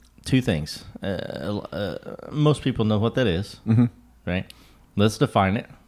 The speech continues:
Speaker 2: Okay.
Speaker 1: first of all. Second of all, uh, maybe somebody's like being a broker a day, right? You never
Speaker 2: Right.
Speaker 1: know. Right? Second of all, tell us why, um, you know, and this is gonna be coming out, like, early October.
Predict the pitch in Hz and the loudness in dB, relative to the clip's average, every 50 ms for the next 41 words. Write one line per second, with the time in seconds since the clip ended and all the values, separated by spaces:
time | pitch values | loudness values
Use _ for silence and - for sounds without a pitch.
0 | - 233 - 98 - 120 104 104 - 90 76 76 71 69 - - _ - - - | -10 -6 -4 2 4 6 4 4 4 0 -2 -2 -2 -4 -8 -14 _ -20 -20 -20
1 | - - - - - - - 147 147 - 139 117 104 98 90 87 85 82 82 87 | -20 -20 -18 -12 -6 0 2 2 4 4 4 4 4 6 6 6 4 4 2 0
2 | 98 - - - - - _ _ - - 92 85 82 104 120 113 117 - 123 113 | -2 -4 -8 -16 -20 -20 _ _ -6 -4 -2 0 2 2 2 2 2 0 0 0
3 | 110 110 104 101 76 87 104 104 101 95 107 98 - - 107 104 95 90 78 64 | 0 0 0 0 0 0 0 0 0 -2 -4 -4 -4 -6 -6 -6 -4 -4 -4 -6
4 | 69 80 - - - - 92 82 69 87 101 101 92 85 80 80 - - - - | -6 -10 -12 -16 -16 -14 -12 -8 -2 2 2 2 2 0 -6 -12 -14 -16 -20 -20
5 | - - - - - - - - - _ - - - 113 107 104 - 110 - - | -20 -20 -20 -20 -20 -20 -20 -20 -20 _ -16 -6 -2 -2 0 0 -2 -4 -4 0
6 | - 165 170 - 147 117 104 92 85 85 78 82 101 107 - - - - - - | 2 2 2 2 2 2 2 2 2 0 0 0 -2 -2 -6 -10 -16 -16 -6 -2
7 | - 131 143 156 147 - - - - 120 120 120 117 117 113 113 110 - - - | -2 0 2 0 0 -2 -4 -2 0 2 2 4 4 4 2 2 0 -4 -8 -18
8 | - - - - - 85 85 82 85 90 - 113 107 80 78 82 92 101 - - | -20 -20 -10 -4 -2 -2 0 0 -2 -2 -2 -4 -2 -2 -2 0 -2 -2 -2 -4
9 | 104 92 87 107 98 92 90 90 - - 104 95 95 95 92 92 - 80 87 - | -6 -4 -2 0 0 0 0 -2 -2 -2 0 0 0 0 -2 -2 -4 -6 -8 -6
10 | - 101 107 104 104 101 90 82 80 - - 127 123 92 78 85 101 | -4 -2 0 2 2 2 0 0 -2 0 2 2 4 4 2 -2 -4